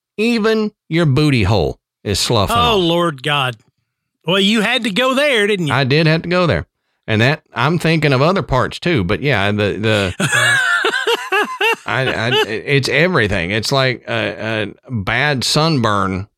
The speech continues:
Speaker 1: over your entire body.
Speaker 2: Yeah, the whole, um,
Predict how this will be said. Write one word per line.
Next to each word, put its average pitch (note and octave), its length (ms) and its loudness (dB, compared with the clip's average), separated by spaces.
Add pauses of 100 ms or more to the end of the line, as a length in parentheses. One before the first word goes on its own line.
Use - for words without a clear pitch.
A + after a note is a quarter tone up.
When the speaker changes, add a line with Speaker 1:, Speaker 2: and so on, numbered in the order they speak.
(180)
Speaker 1:
over A#2 260 2
your A2 200 2
entire A#2 1040 0
body. E2+ 380 -2 (420)
Speaker 2:
Yeah, F#3+ 280 -4
the E3+ 220 -2
whole, A3+ 480 2
um, C3 420 0